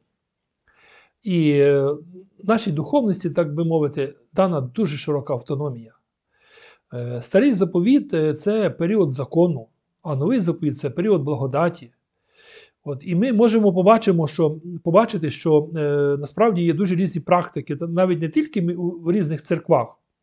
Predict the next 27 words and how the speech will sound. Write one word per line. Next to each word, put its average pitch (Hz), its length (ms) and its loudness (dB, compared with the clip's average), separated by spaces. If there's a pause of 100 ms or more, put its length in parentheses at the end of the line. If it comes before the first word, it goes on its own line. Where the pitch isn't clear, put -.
(880)
от, 131 280 -4
а 156 320 4
на 160 160 2
різних 185 340 0
приходах 180 520 4
навіть 135 240 -4
теж 202 240 0
є 143 100 0
різні 156 260 0
практики, 185 540 0
звершувати, 151 640 -4 (380)
як 165 160 8
звершувати 165 440 2 (160)
богослужіння. 151 680 -6 (920)
Але, 170 380 4 (500)
ем, 151 680 -2 (500)
ми 175 120 2
теж, 196 340 2
е, 147 120 0
дорогенькі, 156 400 -2
повинні 165 400 -2
розуміти, 165 520 -2
що 165 120 -4
ми 196 120 0
повинні 175 340 -2
боятися 165 420 -2
оцього 143 360 -6